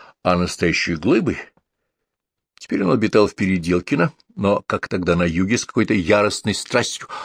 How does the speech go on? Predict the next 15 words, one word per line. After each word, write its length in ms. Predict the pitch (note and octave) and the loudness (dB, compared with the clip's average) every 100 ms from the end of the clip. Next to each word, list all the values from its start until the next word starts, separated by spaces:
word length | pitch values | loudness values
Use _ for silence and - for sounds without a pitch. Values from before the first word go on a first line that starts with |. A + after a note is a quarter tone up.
| - | -6
объявил 480 | G#2 F#2+ E2 F#2+ F2+ | -4 -4 -4 -4 -4
мне: 160 | E2 - _ _ _ _ | -6 -10 _ _ _ _
«Пишу 720 | - G#2 G2 - G3 A3 A#2 _ _ _ _ | 0 0 0 0 2 2 2 _ _ _ _
по 140 | - G2 | -2 -2
одному 400 | G2 G#2+ C#3+ D#3 | 0 0 0 -2
гениальному 760 | A2+ B2+ B2 D3+ E3+ D3+ C#3+ | 0 -2 2 2 2 0 2
рассказу 500 | C3+ B2+ - C#3+ B2 | 2 2 2 2 2
в 60 | A#2 | 2
день 260 | G#2 G#2 - _ _ _ _ _ _ - | 2 0 0 _ _ _ _ _ _ -4
и 160 | B2+ B2 | 2 4
выбрасываю 840 | B2 A2 A#2+ A#2 - B2+ A2+ G#2+ | 4 4 4 2 0 2 2 2
в 80 | - | 0
форточку». 720 | - G#2 - G#2 - - A2 _ _ _ _ _ _ _ - | 0 0 0 -4 -4 -4 -6 _ _ _ _ _ _ _ -12
В 80 | |
Гурзуфе 600 | G#2 G2 F#2 G2+ - G#2 | -4 0 2 0 0 -2